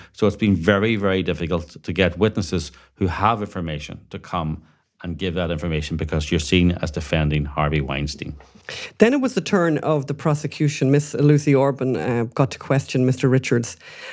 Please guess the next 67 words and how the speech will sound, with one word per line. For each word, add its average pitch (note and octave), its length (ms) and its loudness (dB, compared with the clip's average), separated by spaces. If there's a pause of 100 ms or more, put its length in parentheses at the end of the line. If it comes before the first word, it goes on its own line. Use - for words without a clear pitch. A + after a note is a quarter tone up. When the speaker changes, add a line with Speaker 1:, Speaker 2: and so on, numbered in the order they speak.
(100)
Speaker 2:
Um, B2+ 240 4
and D3 100 4
she - 140 2
tried A#3+ 320 2
to E3+ 60 -10
score D#3 340 -4
some D3 180 -4
points C#3+ 300 0
by C3+ 140 0
questioning D#3 560 0
his B2+ 160 0
memory C3+ 540 4
and B2+ 380 2 (440)
his D#3 180 6
admission D#3 520 4
that B2+ 100 2
he'd C#3 100 2
been C#3+ 140 4
drinking F3+ 460 4
the D3 60 2
night D3 120 4
before D3 260 0
of, B2 100 -4
of A#2+ 180 -4
this C3 140 -8
breakfast. C#3 520 -2
Speaker 1:
Well, G#2+ 100 2
it F#2+ 80 2
was B2 220 2
Saint A2+ 160 -4
Patrick's A2+ 320 -8
Day. F2 160 -10
Speaker 2:
That F#3+ 180 2
struck G3 320 -2
me, D#3+ 140 2
actually. C#3+ 280 -2
I C#3+ 40 2
was C#3+ 120 -2
thinking, D3+ 400 4
uh, D3+ 160 4 (240)
for - 160 0
Irish F3 280 0
people, D#3 300 -4
that, C#3 200 -4
you D3 240 -2
know, C#3+ 120 4
it, C3+ 100 0
it C#3+ 220 2
was D3+ 120 0
like, D3 220 2
"Yeah, D#3 80 4
did C#3+ 320 -8
you, D3+ 80 -8
were D#3 120 0
you D#3 120 4
drinking?" D#3 420 2
And C#3+ 80 2
it's C#3+ 100 -2
like, D3+ 160 0
"Yeah, D#3 100 2
Saint D3+ 200 0
Patrick's D#3 280 0
Day." D3 100 2
He D#3 100 0
had D#3 100 2
gone D#3+ 200 2
out D#3 260 0